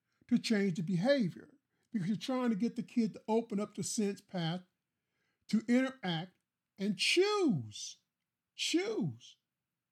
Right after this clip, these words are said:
to do these things, because they understand they are helping themselves process that contact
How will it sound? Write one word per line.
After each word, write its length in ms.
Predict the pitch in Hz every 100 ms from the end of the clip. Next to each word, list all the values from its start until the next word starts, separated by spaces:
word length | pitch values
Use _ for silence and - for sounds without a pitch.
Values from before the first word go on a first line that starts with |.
| _
to 80 | 214
do 180 | 190 202
these 220 | 170 156
things, 320 | - 143 113 - _ _ _ -
because 320 | 208 233 196
they 160 | 214 214
understand 800 | 208 190 - - 294 262 247 254 - _ _
they 100 | 214
are 120 | 190
helping 460 | 170 175 269 269 240
themselves 680 | 208 - 220 190 185 175 180 _ _ _ _
process 720 | - 311 311 247 - 240 202
that 280 | - 208 196 -
contact 680 | 247 214 180 - 180 170